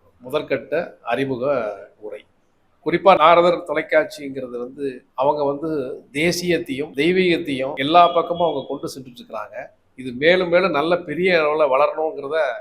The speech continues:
நான் எல்லாம் வல்ல விநாயக பெருமானை வணங்கிக்கிட்டு என்னுடைய இதை துவக்கலான்னு இருக்கிறேன். இன்னைக்கு தேய்பிறை அஷ்டமி. நட்சத்திரம் பாத்தீங்கன்னா கேட்டை நட்சத்திரம். நேத்திக்கு ஒரு பெரிய, ஒரு மிகப்பெரிய ஒரு அதிசயம், ஒரு ஆறு மணி வாக்குல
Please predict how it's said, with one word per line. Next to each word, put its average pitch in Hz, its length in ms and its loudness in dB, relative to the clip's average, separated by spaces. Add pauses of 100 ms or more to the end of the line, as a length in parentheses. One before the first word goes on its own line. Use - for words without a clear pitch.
(200)
நான் 123 120 -6
எல்லாம் 147 340 -2
வல்ல 139 200 -4
விநாயக 143 360 -2
பெருமானை 120 420 -8 (160)
வணங்கிக்கிட்டு 113 640 -16 (460)
என்னுடைய 110 640 -8 (140)
இதை 127 140 -6
துவக்கலான்னு 113 500 -12
இருக்கிறேன். - 360 -18 (280)
இன்னைக்கு 208 840 4 (180)
தேய்பிறை 190 640 6
அஷ்டமி. 147 380 -4
நட்சத்திரம் 151 600 -4
பாத்தீங்கன்னா 139 680 -2
கேட்டை 156 400 -4
நட்சத்திரம். 107 600 -16
நேத்திக்கு 156 320 -4
ஒரு 147 160 0
பெரிய, 196 320 -2
ஒரு 202 120 4
மிகப்பெரிய 180 440 -2
ஒரு 160 120 2
அதிசயம், 165 460 -4
ஒரு 127 380 -6 (140)
ஆறு 156 360 4
மணி 160 200 -6
வாக்குல 135 460 0